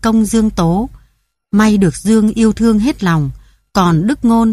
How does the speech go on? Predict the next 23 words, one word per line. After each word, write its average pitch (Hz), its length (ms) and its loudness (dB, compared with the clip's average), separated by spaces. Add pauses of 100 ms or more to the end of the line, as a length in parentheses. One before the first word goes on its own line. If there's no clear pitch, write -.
thì 185 160 2
lâm 214 240 0
vào 156 380 -2
bước 262 260 -2
đường 170 320 2
lưu 233 160 0
lạc 185 260 -4
cùng 160 200 0
khổ. 147 360 -2 (680)
Đến 202 280 2
rằm 180 240 0
tháng 175 240 -2
Giêng, 220 320 0 (340)
chàng 170 340 0
lặn 165 180 0
lội 165 340 -2
về 165 260 0
đến 160 220 0
chợ 180 320 -2
Kinh 240 200 2
Đô. 226 300 0 (560)
Khi 214 100 4
ấy 190 340 0